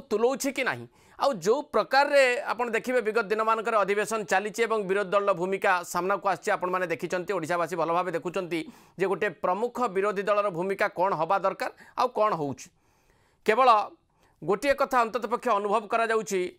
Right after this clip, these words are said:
ଯେ ଭାରତୀୟ ଜନତା ପାର୍ଟି ଏଠି ଯାହା କରୁଛି, ଅର୍ଥାତ୍ ଓଡ଼ିଶାରେ ଯାହା କରୁଛି,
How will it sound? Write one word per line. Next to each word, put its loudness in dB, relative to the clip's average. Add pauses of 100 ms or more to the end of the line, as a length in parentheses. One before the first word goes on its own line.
(400)
ଯେ 2
ଭାରତୀୟ 2
ଜନତା 2
ପାର୍ଟି 0 (760)
ଏଠି 0
ଯାହା 8
କରୁଛି, 0
ଅର୍ଥାତ୍ -2
ଓଡ଼ିଶାରେ 0
ଯାହା 2
କରୁଛି, -2